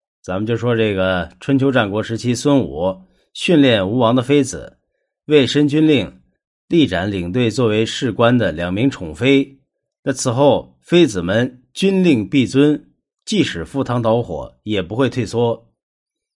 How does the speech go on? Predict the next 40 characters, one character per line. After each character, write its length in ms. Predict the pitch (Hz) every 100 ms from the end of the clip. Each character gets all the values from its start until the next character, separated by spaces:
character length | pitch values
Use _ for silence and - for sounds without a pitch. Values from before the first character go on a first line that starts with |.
| _ _ _ _
所 200 | - 95
以 80 |
在 360 | 92 92 87 85
后 260 | - 131 110
面 300 | 95 92 90
的 260 | 87 87
出 180 | - 131
击 160 | 123 131
中， 360 | 139 143 - _ _ _ _ _ -
卫 180 | 156
青 260 | 113 135 143
呢， 240 | 98 71 - -
迅 200 | - 113
速 140 | 104
就 180 | 90 85
摸 220 | 98 127
索 180 | 113 62
出 200 | - 104
了 200 | 90 - _
新 340 | - - 175 156
骑 260 | - 110
兵 240 | 113 127 135
战 200 | 107 90
术 100 | 90
原 180 | 95
则。 420 | 101 82 98 - _ _ _ _ _ _ _
他 100 | -
不 160 | 160 247
和 200 | 135 120
匈 200 | - 135
奴 80 | 120
人 220 | 92 110
较 160 | 123 101
量 300 | 90 65 _
远 280 | 101 101 92
距 220 | 98 139
离 160 | 98 95
的 80 | 101
骑 180 | - 113
射， 400 | 131 78 53